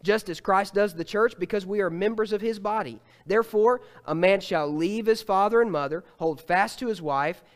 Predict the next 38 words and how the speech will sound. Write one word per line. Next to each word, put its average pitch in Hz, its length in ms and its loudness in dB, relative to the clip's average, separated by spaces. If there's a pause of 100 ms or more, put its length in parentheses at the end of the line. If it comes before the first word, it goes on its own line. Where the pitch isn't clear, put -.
(160)
and 123 140 -6
the 117 60 -8
two 180 240 -6
shall 160 220 -4
become 143 440 -6
one 143 160 -6
flesh. 127 280 -10
This 254 240 -2
is 240 180 2
a 190 60 0
mystery, 170 580 -2 (120)
and 131 100 -8
it's 185 120 -8
profound. 202 720 -2 (360)
And 147 100 -2
I'm 233 180 4
saying 247 400 4
that 170 120 -2
it 220 80 2
refers 220 720 2
to 185 160 0
ch-, - 200 -12 (160)
to 156 100 -8
Christ 214 400 0
and 160 120 -2
the 143 40 -2
church. - 560 -4 (220)
However, 180 560 2 (220)
let 170 260 0
each 226 300 -6
one 214 180 2
of 185 100 -2
you 185 200 -6
love 180 260 0
his 180 300 -6
wife 156 420 -2
as 139 240 -6
himself. - 720 -12